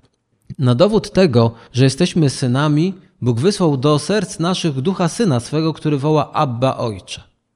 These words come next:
Więc Biblia często mówi, że jesteśmy, przynajmniej powinniśmy być, Ducha Bożego. Ale jednak na świecie działa inny duch, duch antychrysta. On już działa. On przygotowuje przyjście. Tak samo jak Chrystus dał nam swego ducha,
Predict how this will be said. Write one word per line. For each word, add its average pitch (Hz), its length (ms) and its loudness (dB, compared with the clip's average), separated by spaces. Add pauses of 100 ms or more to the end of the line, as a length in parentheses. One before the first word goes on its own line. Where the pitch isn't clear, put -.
(140)
Więc 123 140 -2
Biblia 160 240 -2
często 160 300 -4
mówi, 170 240 -2
że 151 100 -4
jesteśmy, 160 520 -6 (440)
przynajmniej 98 280 -10
powinniśmy 151 540 -2
być, 127 260 -4
Ducha 131 360 -2
Bożego. 123 540 -4 (340)
Ale 127 240 0
jednak 247 280 0
na 175 120 2
świecie 226 380 -2
działa 185 260 0
inny 156 380 2
duch, 101 420 -8 (180)
duch 139 240 2
antychrysta. 147 760 -4 (440)
On 160 220 0
już 160 280 2
działa. 139 580 -4 (200)
On 175 260 2
przygotowuje 156 840 -2
przyjście. 117 720 -4 (420)
Tak 127 160 0
samo 214 200 2
jak 160 200 2
Chrystus 170 440 2
dał 170 200 2
nam 160 320 2 (120)
swego 143 400 0
ducha, 139 680 0